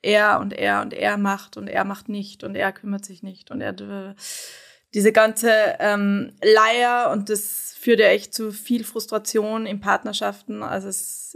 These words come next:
ist ja einfach auch traurig, wenn man sich die Zahlen ansieht, wie viele Ehen, die sich eigentlich am Anfang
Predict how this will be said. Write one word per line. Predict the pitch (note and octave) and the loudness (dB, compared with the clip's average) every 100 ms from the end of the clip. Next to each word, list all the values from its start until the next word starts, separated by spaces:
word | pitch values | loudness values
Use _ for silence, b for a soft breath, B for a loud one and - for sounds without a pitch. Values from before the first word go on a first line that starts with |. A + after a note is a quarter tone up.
| - | -10
ist | G3+ | -4
ja | G#3 F#3 | 4 4
einfach | G3+ G3+ G#3 | 4 -2 -2
auch | - - - _ _ - | 0 0 -4 _ _ 0
traurig, | G#3+ G#3 G#3+ G#3 | 4 4 2 -4
wenn | G3+ | -4
man | G3+ | -4
sich | G3+ | -6
die | G#3 G3+ | -14 -4
Zahlen | - G3+ G3+ F#3+ | 4 4 4 -2
ansieht, | F#3+ F#3+ - G3 G3 G3 | -4 -4 -6 -4 -4 -6
wie | G3 | -14
viele | - G3 G3 F#3+ b b b b b b b b b _ _ _ _ - | -8 0 0 0 b b b b b b b b b _ _ _ _ 2
Ehen, | C#4 C#4 C4+ C4 | 4 6 4 2
die | A#3+ | 2
sich | A#3+ - | 0 4
eigentlich | A3 A3+ A3+ A#3 | 4 2 -2 -6
am | A3+ | 0
Anfang | G#3+ A3+ A#3+ A3+ A3+ A3+ G#3+ | 0 0 -4 -4 -2 -4 -6